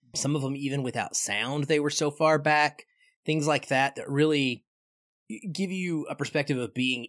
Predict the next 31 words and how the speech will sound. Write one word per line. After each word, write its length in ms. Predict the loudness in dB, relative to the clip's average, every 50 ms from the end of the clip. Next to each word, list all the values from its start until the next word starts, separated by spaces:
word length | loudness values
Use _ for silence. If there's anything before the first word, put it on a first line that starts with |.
| -8
in 240 | -6 -6 -4 -4 -2
that 240 | 0 0 0 0 -2
time 400 | -8 -8 -6 -6 -6 -6 -8 -12
period 600 | -14 -14 -12 -12 -12 -12 -12 -14 -14 -14 -16 -16 -20 _ _
versus 680 | -12 -8 -6 -4 -2 -2 -2 -2 -2 -2 -4 -4 -6 -6
someone 320 | -4 -2 -2 -2 -2 -4 -4
just 420 | -4 -6 -6 -6 -8 -10 -10 -14 _
talking 380 | -6 -4 -4 -4 -4 -6 -8 -6
about 240 | -4 -4 -4 -4 -4
it 100 | -10 -12 _
being 180 | -8 -8 -8
in 120 | -8 -10 -12
the 60 | -12
past. 540 | -10 -10 -10 -10 -10 -10 -10 -12 -12 -14 _ _ _ _ _ _ _ _ _ _ _ _ _ _
And 520 | 4 6 6 6 4 4 2 0 -2 -4 -2
then 240 | 2 4 4 4 4
the, 260 | 2 -2 -2 -4 -4
the 120 | -4 -2 0
learning 360 | 2 2 2 2 0 -4 -6
part, 360 | -4 -2 -2 -2 -2 -4 -8 -12 _ _ _ _ _ _ _ _
I 100 | -2 0
had 140 | 0 0 -2
no 200 | -2 -4 -4 -4
idea. 360 | -4 -6 -6 -8 -14 -16 -18 -20 _ _ _
That's 160 | -8 -4 -2
all 120 | 0 0 0
I 100 | 0 -2
can 100 | -4 -2
tell 160 | -2 -2 -2
you. 100 | -2 -4 -4
I 380 | -2 0 0 2 0 0 -2